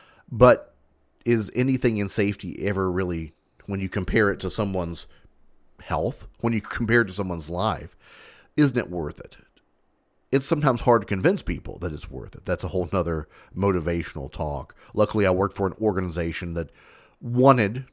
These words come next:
or was beginning that journey of doing things like that.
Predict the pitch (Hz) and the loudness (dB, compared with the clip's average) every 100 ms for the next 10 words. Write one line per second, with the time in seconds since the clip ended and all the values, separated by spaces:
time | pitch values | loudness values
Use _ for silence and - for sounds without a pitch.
0 | _ _ 104 104 101 85 101 113 120 104 | _ _ 4 4 2 0 0 2 2 0
1 | 80 90 110 101 92 87 98 92 107 110 | -4 0 2 2 2 0 -2 0 0 2
2 | 90 87 - 101 87 80 87 78 98 - | 0 -6 -6 -6 -6 -6 -4 -2 -4 -4
3 | 78 73 | -4 -4